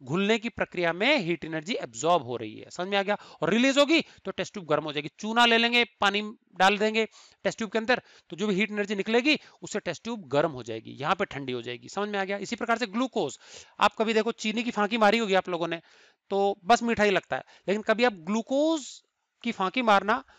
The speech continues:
तो गले में ठंडक मिलती है। इसी प्रकार से आप विक्स खाते हो, विक्स में कंपोनेंट आता है ऐसा जो हमारे गले में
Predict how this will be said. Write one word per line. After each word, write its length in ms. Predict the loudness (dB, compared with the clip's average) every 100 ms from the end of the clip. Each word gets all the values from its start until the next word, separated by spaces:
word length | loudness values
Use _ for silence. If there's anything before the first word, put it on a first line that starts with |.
| _
तो 40 | 0
गले 200 | 2 4
में 80 | 0 -4
ठंडक 300 | -4 -2 -2
मिलती 300 | -6 -8 -10
है। 120 | -14 -12
इसी 160 | -10 -6
प्रकार 240 | -2 0
से 80 | 2
आप 120 | 0
विक्स 200 | -2 0
खाते 240 | 0 0
हो, 140 | -2 -6 _ _ _ -10 -6
विक्स 180 | -4
में 100 | -2
कंपोनेंट 460 | -2 0 0 0 2
आता 180 | 2 4
है 40 |
ऐसा 180 | 2 2 -2 -10 -6
जो 80 | 0
हमारे 200 | 4 4
गले 240 | 4 4 4
में 220 | 2